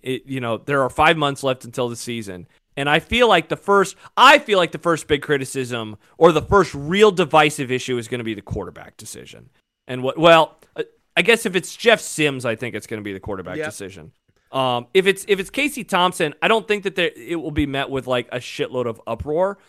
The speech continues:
Speaker 1: I think that it will be met with, like, "Oh, that's interesting." But if it's Sims, I think that that's the first kind of, like,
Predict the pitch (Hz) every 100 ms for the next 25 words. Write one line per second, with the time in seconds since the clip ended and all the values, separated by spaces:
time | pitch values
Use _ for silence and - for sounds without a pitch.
0 | - 156 156 151 143 131 131 127 123 123
1 | 131 123 117 117 123 330 202 139 240 -
2 | 151 - 120 - 104 - _ _ 196 190
3 | 196 - - 277 262 208 - - 196 202
4 | 202 180 151 165 - 151 - 156 147 160
5 | 147 139 127 117